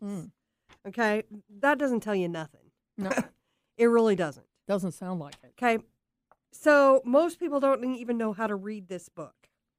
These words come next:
Speaker 2: So the services that I provide is that I sit down with you and I show you, okay? This is what the benefit is.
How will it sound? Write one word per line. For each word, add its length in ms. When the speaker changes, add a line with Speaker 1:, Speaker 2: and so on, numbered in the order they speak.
Speaker 2:
So 520
the 140
services 540
that 120
I 140
provide 440
is 200
that 400
I 80
sit 160
down 280
with 180
you 340
and 140
I 100
show 300
you, 340
okay? 320
This 200
is 140
what 200
the 80
benefit 500
is. 560